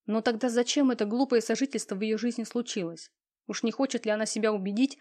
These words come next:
что поддалась маминой философии относительно присутствия в жизни всяких там украшений?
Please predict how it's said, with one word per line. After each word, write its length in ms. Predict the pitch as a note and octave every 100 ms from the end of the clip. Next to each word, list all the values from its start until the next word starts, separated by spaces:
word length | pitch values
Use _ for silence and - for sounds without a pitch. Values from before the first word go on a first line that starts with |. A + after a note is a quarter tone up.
| - -
что 180 | -
поддалась 520 | A#3 A#3+ A3+ B3+ C#4+ -
маминой 340 | B3+ B3 A#3+
философии 520 | - A3+ G#3+ C#4+ -
относительно 460 | A3+ A3+ - C4 A#3
присутствия 480 | A3 A3 C4 - A3
в 40 |
жизни 340 | G3 C4+ B3
всяких 340 | A#3+ - A#3+ -
там 180 | A3 G#3
украшений? 640 | G#3+ G3 - G#3+ F3+ D#3+